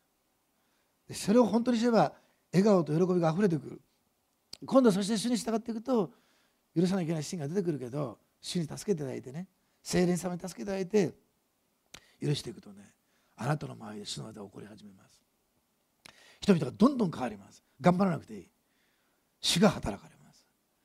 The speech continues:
それをね、どうぞね、覚えてほしいと思います。お祈りします。天のお父様、御言葉をありがとうございます。イエス様、あなたは十字架で、「父を彼らを許してください」と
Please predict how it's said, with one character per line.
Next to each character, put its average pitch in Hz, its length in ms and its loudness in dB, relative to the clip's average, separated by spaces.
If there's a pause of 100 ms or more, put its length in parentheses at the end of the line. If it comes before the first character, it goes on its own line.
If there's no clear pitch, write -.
(300)
そ - 140 -6
れ 175 60 2
を 196 60 2
ね、 208 120 -2
ど 185 80 -4
う 156 60 -4
ぞ 135 60 -10
ね、 151 160 -14
覚 110 200 -14
え - 20 -12
て - 160 -20
ほ 95 80 -20
し - 60 -20
い - 40 -20
と - 60 -20
思 - 80 -20
い - 80 -20
ま - 100 -20
す。 - 120 -20 (200)
お - 80 -10
祈 139 100 -6
り 135 60 -10
し 131 120 -12
ま 131 80 -14
す。 - 80 -18
天 165 120 -6
の 147 60 -8
お 127 40 -12
父 135 120 -10
様、 117 280 -14 (720)
御 139 180 -4
言 139 120 -6
葉 143 100 -2
を 156 200 -2
あ 123 80 -8
り 135 60 -2
が 143 120 0
と 139 80 -12
う 123 40 -10
ご 113 40 -12
ざ 113 100 -14
い 110 60 -16
ま 117 140 -20
す。 - 160 -18 (1500)
イ - 20 -16
エ - 40 -14
ス - 80 -10
様、 120 280 -12 (840)
あ 127 100 -6
な 151 120 0
た 147 80 -4
は 135 80 -4
十 123 140 -8
字 127 80 -10
架 139 120 -6
で、 143 220 -4
「父 - 220 -8
を 139 60 -4
彼 160 220 -6
ら 151 100 -4
を 131 60 -8
許 135 60 -10
し - 60 -14
て - 60 -20
く 160 60 -14
だ 147 60 -12
さ 160 140 -8
い」 143 80 -6
と - 260 -20